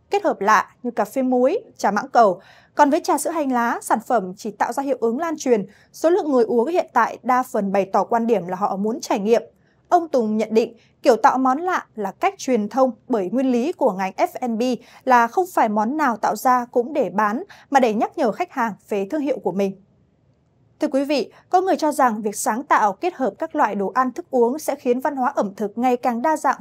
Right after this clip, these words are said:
phong phú. Tuy nhiên, mọi sự sáng tạo vẫn nên phù hợp, tránh gây ảnh hưởng đến sức khỏe của người dùng. Theo bác sĩ Trần Thị Hiếu, phụ trách khoa dinh dưỡng, tiết chế Bệnh viện Đa khoa khu vực Thủ Đức, Thành phố Hồ Chí Minh,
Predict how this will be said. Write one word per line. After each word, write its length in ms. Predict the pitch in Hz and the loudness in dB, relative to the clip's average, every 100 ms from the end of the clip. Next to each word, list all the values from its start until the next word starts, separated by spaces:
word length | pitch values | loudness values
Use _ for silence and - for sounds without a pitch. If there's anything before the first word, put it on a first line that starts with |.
| - | -4
phong 140 | 226 | -4
phú. 380 | 226 226 226 330 - _ _ | -2 0 0 -2 -8 _ _
Tuy 120 | 262 240 | -4 0
nhiên, 240 | 254 233 226 - | 0 -2 -6 -6
mọi 160 | 311 311 | -2 -2
sự 140 | 302 | -2
sáng 300 | 277 311 277 | -2 -2 -2
tạo 220 | 311 320 - - | 0 -2 -2 -8
vẫn 200 | 247 302 | -6 -4
nên 140 | 285 | -4
phù 260 | 254 262 214 | -2 0 0
hợp, 240 | 214 202 - - - | 0 -6 -8 -20 -2
tránh 220 | 277 269 | 0 2
gây 160 | 370 339 | 0 0
ảnh 200 | 277 196 | -2 -2
hưởng 260 | 226 208 175 | 0 0 -2
đến 180 | 226 214 | -2 -2
sức 180 | 220 415 | -2 -6
khỏe 220 | - 302 185 - | -2 -2 -2 -2
của 160 | 226 | -2
người 140 | 180 185 | -2 -2
dùng. 240 | 185 196 165 _ _ _ _ - | 0 -2 -4 _ _ _ _ -2
Theo 120 | 269 | 2
bác 160 | 277 294 | 2 0
sĩ 200 | 269 320 | -4 -2
Trần 220 | 330 208 | -2 -2
Thị 100 | - | -4
Hiếu, 420 | - 233 220 370 - _ | -2 0 2 0 -6 _
phụ 160 | - 294 | -4 -4
trách 220 | - 392 | -2 -2
khoa 200 | - 320 | 0 0
dinh 200 | 262 269 | 0 -2
dưỡng, 260 | 247 254 349 - | 0 0 -2 -4
tiết 180 | 370 392 | -2 -2
chế 260 | - 220 277 | 0 0 2
Bệnh 220 | 285 220 | -2 0
viện 220 | 233 - | -2 -2
Đa 180 | 240 285 | 0 0
khoa 260 | 285 294 285 | 0 0 0
khu 140 | 285 | 0
vực 220 | 240 226 | -4 -6
Thủ 140 | - 202 | -6 -4
Đức, 200 | 349 403 | -4 -6
Thành 120 | 214 | -8
phố 140 | - | -2
Hồ 100 | 269 | 0
Chí 180 | 262 220 | 0 -2
Minh, 260 | 240 285 | -2 -2